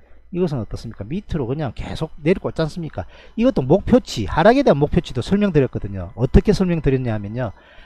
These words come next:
여기서 만 원에서 칠천 원까지 빠졌습니다. 삼천 원의 하락폭이 있었죠. 그러니 반등을 하게 되면 팔천 원 초반이지 않습니까?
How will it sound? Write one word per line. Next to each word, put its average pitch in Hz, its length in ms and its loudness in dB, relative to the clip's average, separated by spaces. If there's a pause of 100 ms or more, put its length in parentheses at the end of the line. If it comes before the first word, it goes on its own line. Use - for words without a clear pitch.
(160)
여기서 165 240 8
만 117 340 2
원에서 165 460 6 (540)
칠천 226 360 2
원까지 135 220 0
빠졌습니다. 104 640 -4 (580)
삼천 156 460 2
원의 220 180 2
하락폭이 127 340 0
있었죠. 151 400 -2 (220)
그러니 202 220 -2
반등을 139 400 4
하게 156 180 6
되면 123 360 2 (500)
팔천 208 280 2
원 170 60 0
초반이지 151 380 0
않습니까? 123 500 -4